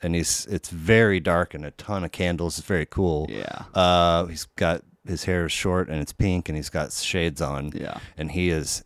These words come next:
Speaker 1: not well.
Speaker 2: Yeah, he's
Speaker 1: And,
Speaker 2: trashed.
Speaker 1: and, and Nutshell, uh, i-, is, uh, if I, if I'm correct, um, a song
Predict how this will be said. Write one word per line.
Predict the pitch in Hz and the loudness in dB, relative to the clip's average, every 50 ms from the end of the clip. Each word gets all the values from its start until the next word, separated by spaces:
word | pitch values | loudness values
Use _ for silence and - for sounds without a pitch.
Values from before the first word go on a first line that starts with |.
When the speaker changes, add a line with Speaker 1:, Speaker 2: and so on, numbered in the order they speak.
| _ - | _ -16
Speaker 1:
not | - 78 80 80 80 80 82 78 76 78 78 82 - - - | -14 -10 -10 -8 -6 -4 -2 0 0 0 0 0 -2 -4 -8
well. | - 82 78 73 71 71 67 - - - - - - | -10 -6 -4 -4 -2 -4 -4 -6 -8 -12 -14 -14 -14
Speaker 2:
Yeah, | - 53 - 50 | -14 -14 -14 -16
he's | 50 - - | -16 -12 -6
Speaker 1:
And, | 82 82 78 73 71 76 - | -2 -2 -2 -2 -4 -6 -8
Speaker 2:
trashed. | - - - | -10 -14 -8
Speaker 1:
and, | - 85 80 76 76 76 76 78 | -6 -4 -4 -2 -4 -6 -6 -4
and | 80 78 78 76 76 76 69 73 76 - - - - _ - - - - - 107 | -2 -2 -2 -2 -2 -4 -6 -8 -12 -16 -18 -20 -20 _ -20 -20 -18 -10 -4 0
Nutshell, | 92 92 98 101 - - - 82 76 73 71 73 76 85 104 - _ - | 2 4 4 4 4 2 2 2 2 2 2 0 0 -2 -4 -8 _ -6
uh, | 87 82 80 76 73 71 69 69 69 71 62 | -4 -2 0 0 0 -2 -2 -2 -2 -4 -4
i-, | 71 | -4
is, | 85 78 73 73 65 78 - 85 82 73 - - - - | -6 -6 -6 -6 -4 -4 -2 -2 -2 -4 -4 -6 -6 -6
uh, | 76 71 - - | -6 -8 -6 -8
if | 82 - - | -8 -6 -6
I, | 76 - - 69 69 - | -6 -6 -4 -6 -6 -6
if | 76 73 - | -6 -6 -4
I'm | 78 71 67 - | -2 -2 -2 -2
correct, | - - 82 80 76 76 73 - - - - - - | -4 -2 0 2 2 2 2 0 -6 -14 -16 -12 -8
um, | 78 73 67 67 65 64 64 64 64 67 - _ _ _ - - - - _ _ - | -6 -4 -4 -2 -4 -4 -6 -6 -8 -10 -12 _ _ _ -20 -20 -20 -20 _ _ -6
a | - 78 | -4 -2
song | - - 92 80 76 76 78 73 73 73 82 | 0 2 2 2 4 4 2 2 0 -2 -2